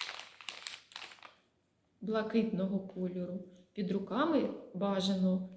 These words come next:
мати серветочки для того, щоб ось так, якщо у вас забруднилися пальчики, їх можна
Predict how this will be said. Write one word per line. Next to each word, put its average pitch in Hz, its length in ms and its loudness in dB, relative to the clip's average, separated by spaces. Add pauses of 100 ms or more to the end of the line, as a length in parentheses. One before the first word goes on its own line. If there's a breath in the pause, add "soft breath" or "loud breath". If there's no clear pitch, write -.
(240)
мати 180 400 -2
серветочки 185 920 -2
для 196 180 -6
того, 233 340 -2
щоб 190 320 -6
ось 156 120 -6
так, 269 320 0
якщо - 320 -4
у 190 40 -2
вас 190 240 0
забруднилися 185 960 -2 (300 loud breath)
пальчики, 302 560 0
їх 233 340 0
можна 202 480 0